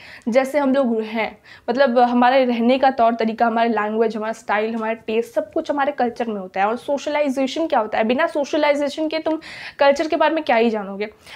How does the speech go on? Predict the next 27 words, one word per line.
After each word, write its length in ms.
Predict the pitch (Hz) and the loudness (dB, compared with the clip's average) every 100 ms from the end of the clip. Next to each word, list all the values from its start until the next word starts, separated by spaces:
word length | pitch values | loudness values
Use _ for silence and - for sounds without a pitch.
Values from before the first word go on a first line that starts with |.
| - 247 | -4 2
जब 120 | 285 | 4
अपने 200 | 285 285 | 4 2
मम्मी 260 | 254 247 | 4 4
पापा 240 | 277 269 269 | 2 2 2
से 120 | 269 | 4
बात 240 | 226 226 | 2 2
ही 60 | 277 | 2
नहीं 140 | 277 | 0
करोगे 300 | 233 208 220 | 0 0 2
तो 80 | 262 | 2
मम्मी 240 | 269 254 269 | 2 2 2
पापा 240 | 262 277 | 2 2
से 140 | 277 | 0
कैसे 240 | 285 277 277 | 0 0 2
जानोगे 320 | 277 254 254 | 0 2 0
कि 120 | 262 | 0
मेरा 200 | 247 247 | 2 2
कोई 200 | 247 254 | 0 0
culture 380 | 247 214 214 240 | 2 -2 0 0
है, 180 | 240 226 | 2 0
मेरा 180 | 233 208 | 0 0
कोई 160 | 233 | 0
लैंग्वेज 480 | 208 208 208 226 226 | 0 -2 0 0 0
है, 60 | 208 | -4
मैं 140 | 196 | -4
कहाँ 260 | 202 220 226 | -4 -2 -2
से, 240 | 254 | 0